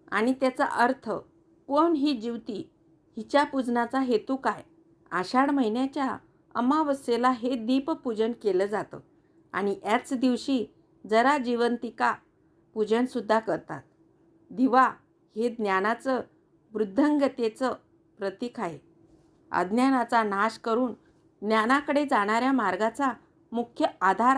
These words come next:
आहे दीप. तुम्ही एक दिवा उजळा, त्यावरून तुम्ही हजारो दिवे उजळू शकता. त्यामुळेच याला वृ-, वंशवृद्धीचं प्रतीक मानतात. या प्रतीकाचं पूजन म्हणजेच दीपपूजन.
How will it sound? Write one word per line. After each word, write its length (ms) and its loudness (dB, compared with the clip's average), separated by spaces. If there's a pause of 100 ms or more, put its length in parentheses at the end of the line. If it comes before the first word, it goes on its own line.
(140)
आहे 240 -2
दीप. 320 -8 (760)
तुम्ही 380 2
एक 240 -2
दिवा 340 2 (460)
उजळा, 520 0 (220)
त्यावरून 520 2
तुम्ही 320 -2
हजारो 460 -2
दिवे 320 2
उजळू 400 0
शकता. 400 -10 (640)
त्यामुळेच 640 2 (340)
याला 320 2
वृ-, 160 -4 (160)
वंशवृद्धीचं 1000 0
प्रतीक 440 -8
मानतात. 400 -4 (560)
या 200 6
प्रतीकाचं 640 -4
पूजन 380 -2
म्हणजेच 480 -2 (420)
दीपपूजन. 720 0